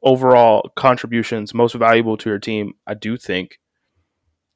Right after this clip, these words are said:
Tyreek Hill should be in the M V P conversation. Absolutely.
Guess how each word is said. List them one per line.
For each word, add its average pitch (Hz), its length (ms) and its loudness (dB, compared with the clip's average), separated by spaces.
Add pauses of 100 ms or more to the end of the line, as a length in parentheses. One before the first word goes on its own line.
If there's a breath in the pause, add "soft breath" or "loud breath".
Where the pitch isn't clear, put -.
(120)
Tyreek 113 360 -2
Hill 117 220 2
should 123 600 -2
be 117 220 0
in 117 200 -4
the 110 140 -2
M 107 140 -2
V 104 140 -4
P 107 160 -8
conversation. 101 640 -6
Absolutely. 98 640 -6